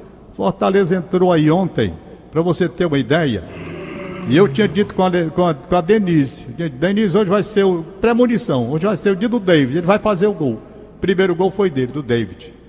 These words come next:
Eu disse no ar ontem, no programa de onze horas da, de doze horas da, da man-,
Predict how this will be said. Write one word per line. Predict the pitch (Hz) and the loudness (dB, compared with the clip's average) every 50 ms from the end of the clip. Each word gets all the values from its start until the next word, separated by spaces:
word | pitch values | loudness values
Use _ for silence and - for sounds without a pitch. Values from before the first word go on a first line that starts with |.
| - - - | -20 -18 -12
Eu | 160 151 | -10 -6
disse | 156 220 220 - - | -4 -4 -4 -2 -2
no | 254 254 240 | -2 0 2
ar | 214 208 196 | 2 2 4
ontem, | 180 175 170 170 - 180 | 4 2 2 2 0 -2
no | 165 160 | -4 -2
programa | 170 175 175 160 147 156 151 151 147 | 0 0 0 2 2 2 2 2 0
de | 135 123 135 147 135 131 | -2 0 0 0 2 2
onze | 170 220 226 208 175 143 175 | 2 2 0 -2 -2 -2 -2
horas | 180 170 151 139 | -2 0 -2 -2
da, | 147 139 | -4 -4
de | 120 117 131 123 120 | -4 -2 -2 -2 0
doze | 139 190 196 139 123 | 0 0 0 2 2
horas | 160 160 143 135 135 | 2 2 2 0 -2
da, | 127 | -4
da | 117 101 95 92 104 113 | -6 -6 -8 -6 -6 -4
man-, | 113 113 113 | -4 -4 -4